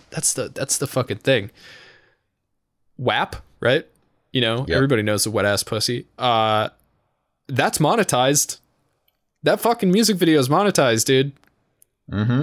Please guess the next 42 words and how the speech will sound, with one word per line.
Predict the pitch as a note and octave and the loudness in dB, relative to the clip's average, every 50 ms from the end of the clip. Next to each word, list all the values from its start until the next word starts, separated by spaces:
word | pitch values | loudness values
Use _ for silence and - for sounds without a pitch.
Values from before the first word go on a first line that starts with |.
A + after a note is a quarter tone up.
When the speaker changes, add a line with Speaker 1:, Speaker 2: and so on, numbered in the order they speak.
| D#3 - | -2 -4
Speaker 1:
Explain | - - - F#3 G3 G#3+ | -4 -2 0 0 2 2
to | G#3 | 4
me | G3 G3 | 4 4
how | F#3 F#3 F3+ | 4 4 2
that's | D#3 D3 F3+ - - | 2 2 2 0 0
monetized | - E3 D3 C3+ A#2 - C#3 B2 A#2 A2 G#2 - - - | 0 0 0 0 0 0 0 0 0 0 0 -2 -2 0
when | C3 A#2+ A#2+ A#2 A#2 G#2+ - | 0 0 0 -2 -4 -6 -4
Domestic | - B2 B2 D3 D#3 - - C#3 | -2 0 0 0 0 0 -2 0
Girlfriend | - B2+ D#3 F#3+ - - B2 G#2 G2+ | 2 2 2 2 2 2 0 0 0
isn't | G2+ - - F#2+ | -2 -4 -4 -6
monetized. | F2+ F#2+ G2 G2+ G2 - - F#2 F2 G#2 C3 - - - - _ _ _ _ _ _ | -6 -6 -6 -6 -6 -6 -6 -6 -6 -6 -6 -8 -8 -10 -14 _ _ _ _ _ _
Like, | C#3+ B2+ B2+ - | -2 -2 0 2
that | E3+ F#3+ | 2 2
is | G#3 F#3 | 2 2
Speaker 2:
Yeah, | E3+ | 2
Speaker 1:
one | D#3+ E3+ E3 | 2 2 2
of | D3+ | 4
the | C#3+ C3 | 2 2
Speaker 2:
I | |
mean, | A#2+ A#2 | 2 4
it, | A2+ | 2
Speaker 1:
raunchiest | C3 C#3+ C3+ - D3+ C#3 C3 - - | 2 2 2 2 2 2 2 2 2
Speaker 2:
it, | C#3+ C#3 | 2 2
Speaker 1:
videos | B2+ A2 G2 G2 G2 G2 G2+ - - - - - - | 2 2 2 0 -2 -2 0 0 -2 -2 -4 -6 -4
I've | A#2 B2+ B2 | -2 -2 -2
seen | - D3+ C#3+ B2+ | -2 0 0 0
in | A2 G#2 | 0 0
a | F#2 F#2 | 0 -2
Speaker 2:
we | F2+ C3 A#2+ | 0 0 0
Speaker 1:
long | G#2 A#2+ | 2 2
Speaker 2:
all | A#2+ - F3+ | 2 2 0
Speaker 1:
time. | - - | 0 0
Speaker 2:
know | G3+ G3+ E3 - | -2 -2 -2 -4
it's, | - G#2+ A#2 - - - | -4 -6 -8 -8 -6 -6
it's | C3 C#3 C3+ - - - | -6 -6 -4 -8 -8 -6
not | G#2+ G#2 A2 A#2 A#2 A#2 B2+ D3 D3+ D3 - - - - _ _ _ _ _ _ _ _ _ _ | -4 -4 -4 -2 -4 -2 -2 -2 -2 -4 -6 -12 -20 -20 _ _ _ _ _ _ _ _ _ _
fair, | - - - A2 G2+ D2 A#1+ B1 | -10 -6 -4 -4 -2 -4 -6 -8
dude. | C#2+ E2 E2+ E2+ E2 E2 - - - | -10 -8 -8 -8 -8 -8 -10 -12 -8
The | G2 F#2+ A2+ A2 | -4 -2 0 0
laws | G#2 F#2+ F#2 G2+ G2+ G#2+ A2 A2 A2 G#2 - | 0 0 0 0 2 2 2 2 0 0 -4
don't | - - E2+ F2 - - | -6 -6 -6 -6 -6 -8
apply | F#2 E2+ - - - D2+ C2+ - - F2 G2+ | -10 -12 -10 -8 -6 -6 -6 -6 -8 -12 -16